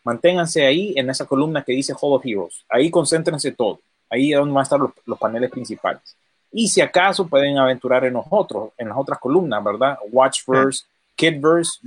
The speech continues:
Speaker 1: Uverse, eh, Funverse y Insiderverse, que ya los cubrimos en una edición anterior de Peliculeando. Pero aparte de el Hall of Heroes, lo único interesante que les puedo compartir es que pueden ver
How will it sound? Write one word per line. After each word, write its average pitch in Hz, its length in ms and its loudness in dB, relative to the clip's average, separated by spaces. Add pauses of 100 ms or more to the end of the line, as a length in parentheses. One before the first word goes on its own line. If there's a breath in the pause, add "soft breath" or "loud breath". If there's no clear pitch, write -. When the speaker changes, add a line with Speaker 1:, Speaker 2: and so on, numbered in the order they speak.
Speaker 1:
Uverse, 160 540 -2 (320)
eh, 117 200 0
Funverse 165 840 0
y 120 340 -8
Insiderverse, 120 640 -2
que 120 60 -6
ya 117 120 2
los 127 140 -2
cubrimos 123 480 -4
en 113 80 -8
una 117 180 -4
edición 107 360 -8
anterior 104 400 -6
de 101 100 -6
Peliculeando. 107 800 -4 (440)
Pero 139 300 6
aparte 147 480 2
de 139 320 2
el 107 180 -4
Hall 147 180 2
of 151 140 -6
Heroes, 139 420 -2
lo 113 100 -6
único 117 280 -6
interesante 123 540 -6
que 101 140 -12
les 95 100 -14
puedo 110 200 -6
compartir 139 520 -4
es 180 100 2
que - 120 2
pueden 156 400 4
ver 147 260 2